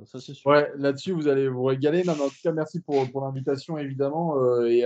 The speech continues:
Speaker 2: et à ceux qui écoutent, euh, surtout bon courage et tenez bon, parce que il y a un truc,
Speaker 1: <laughs>
Speaker 2: il y a un truc, il y a, il y a un truc qui est très dur, c'est la reconstruction. Par contre, il y a un truc qui est très fort, et ça, vous allez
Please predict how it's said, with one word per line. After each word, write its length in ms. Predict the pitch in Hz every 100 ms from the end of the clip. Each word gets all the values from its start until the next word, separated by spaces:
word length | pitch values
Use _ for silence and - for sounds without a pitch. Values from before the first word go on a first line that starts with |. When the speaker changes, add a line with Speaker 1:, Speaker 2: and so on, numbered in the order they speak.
| 123
Speaker 2:
et 60 | 120
à 100 | 117
ceux 140 | 143
qui 180 | 131 135
écoutent, 280 | 123 170 139
euh, 100 | 120
surtout 260 | 117 143
bon 180 | 135 127
courage 320 | 120 139 147
et 60 | 120
tenez 260 | 127 131 135
bon, 160 | 147
parce 140 | 123 -
que 100 | - - _ _ _ -
il 60 |
y 60 | 131
a 60 |
un 60 | 147
truc, 160 | 480 147 -
Speaker 1:
<laughs> 760 | 147 175 175 170 156 - - 147
Speaker 2:
il 60 |
y 40 | 147
a 60 | 151
un 40 |
truc, 160 | - 208 208
il 40 | 143
y 40 |
a, 100 | 147 - _ _ _
il 80 | 127
y 20 |
a 100 | 147
un 60 | 160
truc 220 | 160 196
qui 120 | -
est 100 | 165
très 220 | - 190 170
dur, 320 | 160 175 143
c'est 160 | - 131
la 80 | 131
reconstruction. 680 | 131 147 139 143 170 185 180
Par 180 | 127
contre, 180 | 165 151 -
il 40 |
y 40 |
a 40 | 123
un 60 |
truc 220 | 120 151 135
qui 180 | -
est 160 | 120 117
très 240 | - 185
fort, 380 | 175 156 160 143
et 100 | 113
ça, 460 | 101 131 127 117 107
vous 180 | 101 107
allez 360 | 113 110 107